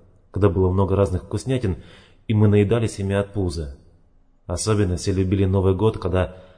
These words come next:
каждый из нас получал еще и подарки от Деда Мороза, и когда также дружно все наряжали новогоднюю елку.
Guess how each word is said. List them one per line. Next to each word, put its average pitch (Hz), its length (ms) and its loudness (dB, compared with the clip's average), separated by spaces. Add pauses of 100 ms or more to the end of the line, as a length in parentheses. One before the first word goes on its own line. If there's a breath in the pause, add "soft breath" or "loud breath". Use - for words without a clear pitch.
(160 loud breath)
каждый 98 340 0
из 85 60 0
нас 104 200 -2
получал 92 480 -2
еще 90 180 -4
и 90 80 0
подарки 104 460 -2
от 87 260 -2
Деда 92 220 0
Мороза, 98 540 2 (640)
и - 60 -8
когда 95 160 4
также 98 320 0
дружно 95 380 0
все 92 180 -6
наряжали 95 440 0
новогоднюю 92 680 0
елку. 90 460 0